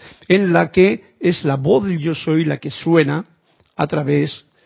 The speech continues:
de estas enseñanzas que nos ha traído el amado Maestro Ascendido Saint Germain, y que suena tan bonita, que suena tan agradable, tan jubilosa y tan entusiasta.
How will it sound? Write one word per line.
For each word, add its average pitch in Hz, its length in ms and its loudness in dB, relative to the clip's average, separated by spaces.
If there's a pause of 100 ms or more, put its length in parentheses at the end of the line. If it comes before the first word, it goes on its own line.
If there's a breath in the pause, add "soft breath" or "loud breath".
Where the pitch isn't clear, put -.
(280)
de 143 360 -2
estas 196 280 -4
enseñanzas 170 600 -2
que - 80 -10
nos 147 160 -6
ha 147 80 -6
traído 151 300 -2
el 143 60 -2
amado 139 260 -6
Maestro 139 260 -8
Ascendido 143 380 -6
Saint 139 200 -10
Germain, 160 520 -2 (480 soft breath)
y 208 100 -4
que - 80 0
suena 220 280 0
tan 147 180 -4
bonita, 123 600 -4
que 143 120 -12
suena 160 260 -6
tan 190 600 -2 (120)
agradable, 170 920 2
tan 143 200 -6
jubilosa 175 840 2 (240 loud breath)
y 165 120 -6
tan 147 340 -2
entusiasta. 151 1200 0